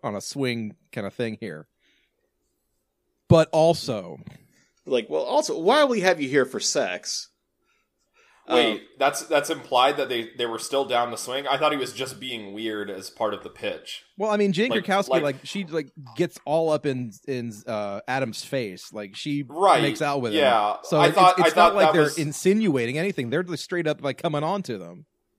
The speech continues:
Speaker 3: I thought it was, like, a nineteen ninety-nine type joke where it was that the husband is closeted and she's,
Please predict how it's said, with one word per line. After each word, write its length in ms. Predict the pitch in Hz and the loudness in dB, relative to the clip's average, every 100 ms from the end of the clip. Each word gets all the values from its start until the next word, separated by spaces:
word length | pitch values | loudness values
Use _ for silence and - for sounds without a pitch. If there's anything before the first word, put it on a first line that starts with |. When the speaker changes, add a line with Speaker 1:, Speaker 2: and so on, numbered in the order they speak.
| - | 0
Speaker 3:
I 140 | 170 202 | 2 4
thought 220 | 220 208 | 4 2
it 80 | 175 | 2
was, 120 | 156 | 0
like, 180 | 156 151 | 0 2
a 100 | 139 | 0
nineteen 480 | 131 143 147 151 131 | 0 -4 -8 -10 -4
ninety-nine 640 | 127 131 120 117 120 120 | -2 -2 -2 -2 0 -4
type 300 | 113 123 117 | -2 -2 -2
joke 340 | - 127 113 120 | -6 -4 -4 -2
where 240 | 117 110 | -2 -2
it 140 | 107 117 | -4 -10
was 160 | - - - | -16 -16 -2
that 240 | 117 110 | 0 0
the 60 | 113 | -2
husband 400 | 143 117 127 120 | -4 -4 -6 -8
is 120 | 107 | -10
closeted 720 | - 117 110 110 113 110 110 | -4 2 2 2 -4 -2 -2
and 220 | 107 104 | -4 -8
she's, 600 | 101 117 117 113 104 - | -10 -10 -10 -10 -12 -14